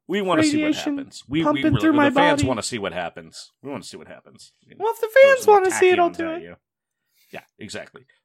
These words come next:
Speaker 1: Uh, tip us, the GoFundMe, uh, and of course, my OnlyFans is, uh, currently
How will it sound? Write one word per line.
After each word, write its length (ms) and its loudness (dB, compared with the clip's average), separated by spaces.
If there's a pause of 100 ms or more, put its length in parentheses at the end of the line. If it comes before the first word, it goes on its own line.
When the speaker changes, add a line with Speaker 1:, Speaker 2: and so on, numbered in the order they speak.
(140)
Speaker 1:
Uh, 1000 4
tip 240 -6
us, 220 0
the 120 -6
GoFundMe, 800 -6
uh, 320 2
and 100 -4
of 80 -8
course, 240 -6
my 240 2
OnlyFans 720 -8
is, 440 -12
uh, 180 -10
currently 540 -6